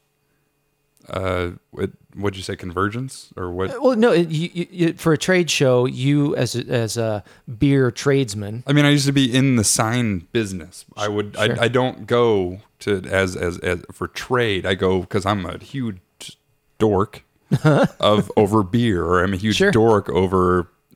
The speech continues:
Speaker 1: the restaurant industry, or I'm a huge dork over
Speaker 2: But you were going to trade shows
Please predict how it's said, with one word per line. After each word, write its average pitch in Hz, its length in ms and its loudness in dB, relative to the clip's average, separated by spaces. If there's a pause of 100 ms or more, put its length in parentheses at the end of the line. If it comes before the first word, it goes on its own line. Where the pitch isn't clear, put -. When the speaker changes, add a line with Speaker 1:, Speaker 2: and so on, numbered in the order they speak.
(140)
Speaker 1:
the 95 160 0
restaurant 90 440 0
industry, 85 360 -6
or 85 100 2
I'm 90 100 -2
a 87 40 -4
huge 92 280 -2
dork 95 420 2
over 85 540 0
Speaker 2:
But 135 200 2
you 156 80 4
were 165 100 4
going 135 240 2
to 113 60 -2
trade 156 340 2
shows - 500 -10